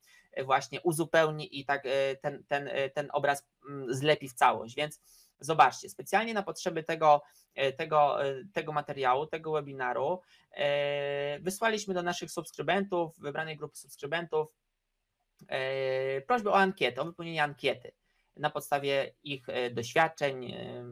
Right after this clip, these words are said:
zawodowych bądź przedzawodowych jeszcze. I tutaj na tą ankietę odpowiedziało pięć-,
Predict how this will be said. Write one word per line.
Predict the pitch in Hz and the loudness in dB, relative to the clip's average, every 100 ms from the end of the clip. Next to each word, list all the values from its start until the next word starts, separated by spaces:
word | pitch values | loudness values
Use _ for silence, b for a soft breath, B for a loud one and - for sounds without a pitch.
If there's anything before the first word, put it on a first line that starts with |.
| 123 - | -16 -4
zawodowych | 127 120 120 165 180 123 | -2 2 6 6 6 -2
bądź | 117 110 - | -4 -10 -12
przedzawodowych | - 156 147 147 147 151 151 147 | -6 -6 -2 -2 2 4 2 0
jeszcze. | 147 156 196 226 B B B - | -4 0 2 2 B B B -6
I | 240 | -2
tutaj | 214 202 185 _ | 2 2 0 _
na | 165 196 | -4 -2
tą | 196 | -2
ankietę | 165 175 175 | -4 -4 -6
odpowiedziało | - 160 165 165 | -8 -4 -2 -2
pięć-, | 196 202 202 | 0 -2 -4